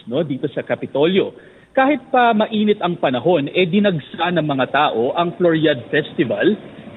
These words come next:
Arboretum Kite Festival, at yung mga galleries at museum dito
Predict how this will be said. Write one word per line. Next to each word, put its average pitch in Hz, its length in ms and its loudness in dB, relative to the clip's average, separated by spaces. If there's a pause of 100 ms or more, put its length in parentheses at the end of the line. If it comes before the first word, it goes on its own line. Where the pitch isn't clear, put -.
Arboretum 180 800 2
Kite 147 320 -4
Festival, 135 560 -2
at 170 240 0
yung 226 160 0
mga 220 160 0
galleries 156 480 0
at - 160 -6
museum 147 480 -6
dito 127 400 -2